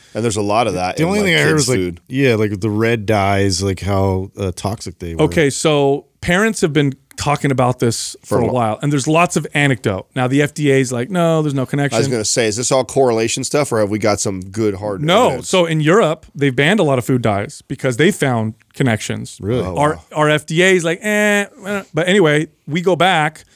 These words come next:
Speaker 3: So there's a bill in California right now that's, they're gonna, they, they may try to pass that's going to ban some of these food dyes for children.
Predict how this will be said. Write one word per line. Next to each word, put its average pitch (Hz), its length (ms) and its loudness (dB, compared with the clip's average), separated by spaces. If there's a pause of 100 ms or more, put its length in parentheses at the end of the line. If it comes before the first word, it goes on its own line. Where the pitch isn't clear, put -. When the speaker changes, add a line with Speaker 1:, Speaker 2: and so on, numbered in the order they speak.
Speaker 3:
So - 140 -6
there's 160 160 2
a 160 60 2
bill 180 260 4
in 160 60 0
California 147 520 -2
right 131 180 2
now 123 200 2
that's, 127 280 -2
they're 123 160 0
gonna, 123 160 2
they, 123 160 0
they 135 200 -2
may 120 120 2
try 127 140 2
to 113 60 0
pass 123 400 0 (560)
that's 139 220 -2
going 143 180 0
to 127 80 0
ban 120 320 0
some 156 180 -2
of 147 100 -2
these 160 280 -2
food 165 220 0
dyes 170 320 0
for 170 100 0
children. 196 380 0